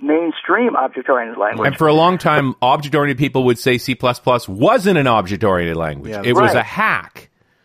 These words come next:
Speaker 2: It was an add-on to C, but that was the genius of it.
Speaker 1: Yeah.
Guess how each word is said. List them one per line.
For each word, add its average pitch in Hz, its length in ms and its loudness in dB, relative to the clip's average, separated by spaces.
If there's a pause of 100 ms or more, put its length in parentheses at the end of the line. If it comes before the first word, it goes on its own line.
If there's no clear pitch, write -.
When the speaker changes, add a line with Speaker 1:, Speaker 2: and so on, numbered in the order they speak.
(380)
Speaker 2:
It 110 120 -8
was 120 160 0
an 117 160 -4
add-on 151 600 0
to 117 120 -2
C, 120 540 -4 (120)
but 135 180 -2
that 165 220 -2
was 156 200 2
the 131 100 -2
genius 131 600 -2
of 85 160 -6
it. - 200 -20 (840)
Speaker 1:
Yeah. - 80 -8